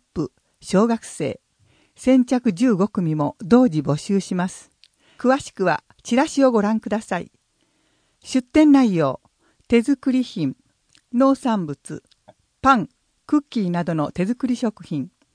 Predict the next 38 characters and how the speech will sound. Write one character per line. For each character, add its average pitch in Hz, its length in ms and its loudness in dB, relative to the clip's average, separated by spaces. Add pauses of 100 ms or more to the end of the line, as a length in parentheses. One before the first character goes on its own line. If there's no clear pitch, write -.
(300)
古 254 260 0
本 254 220 0
ほ 208 160 -6
か。 - 180 -8 (1040)
出 247 180 -4
店 277 300 4
料、 151 280 -2 (360)
一 214 240 -4
店 240 340 0
舗 147 200 -2 (220)
八 214 180 -10 (100)
百 214 280 -2
円。 151 200 -6 (920)
申 247 140 2
し - 160 -8
込 254 120 2
み、 247 200 2 (340)
二 220 120 2
月 277 260 0
四 247 140 2
日 240 220 -2
月 202 260 -2
曜 269 100 2
日 202 100 -2
か 160 140 -8
ら 147 160 -6 (400)
東 285 180 2
武 175 80 -6
小 - 160 -6
見 202 100 0
線 214 260 -2
で 208 200 -2
受 208 200 -4
け - 40 -20
付 - 160 -6
け 190 40 -2
ま 185 140 -4
す。 - 200 -20